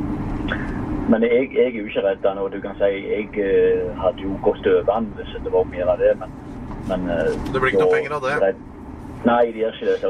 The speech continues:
Speaker 1: så, så jeg har jo egentlig, egentlig valgt på en måte å, å flytte litt vekk derifra, jeg. Så jeg, eh,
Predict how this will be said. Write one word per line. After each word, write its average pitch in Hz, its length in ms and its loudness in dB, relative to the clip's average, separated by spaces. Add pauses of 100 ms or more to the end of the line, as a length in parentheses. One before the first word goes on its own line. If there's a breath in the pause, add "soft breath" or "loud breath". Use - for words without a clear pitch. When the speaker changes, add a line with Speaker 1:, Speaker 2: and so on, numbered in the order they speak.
Speaker 1:
så, 110 240 4
så 113 140 2
jeg 127 160 6
har 113 120 0
jo 120 80 2
egentlig, 107 280 2
egentlig 104 260 -4
valgt 95 380 -2
på - 120 -2
en 98 80 0
måte 90 300 4 (100)
å, 87 160 0 (140)
å - 120 0
flytte 101 320 0
litt 104 140 -4
vekk - 180 0
derifra, 87 380 0
jeg. 82 100 -8 (220)
Så 101 140 4 (120)
jeg, 90 380 0
eh, 92 480 4